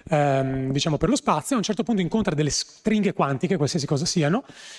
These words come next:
che, eh, danneggiano tutti quanti i sistemi vitali della nave. Esplosioni dappertutto, tutto si isola,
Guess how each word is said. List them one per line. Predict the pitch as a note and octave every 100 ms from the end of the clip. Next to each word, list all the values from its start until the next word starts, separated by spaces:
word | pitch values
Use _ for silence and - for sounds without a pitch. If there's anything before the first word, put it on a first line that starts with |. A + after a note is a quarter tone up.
| -
che, | - E4 B3 A#3 G#3
eh, | F#3+
danneggiano | D#4+ A#3 C4+ A#3 C#4
tutti | D#4 D#4
quanti | - A3
i | A#3+
sistemi | A#3 G3 F#3
vitali | F3 D3
della | D3 D3+
nave. | C#3 A#2+ C3 -
Esplosioni | - G3+ D#3+ D#3
dappertutto, | D3+ D#4 D#4+ E4 C#4+ A#3
tutto | G#3+ -
si | F3 C#4+ B3
isola, | F3 F#3+ E3+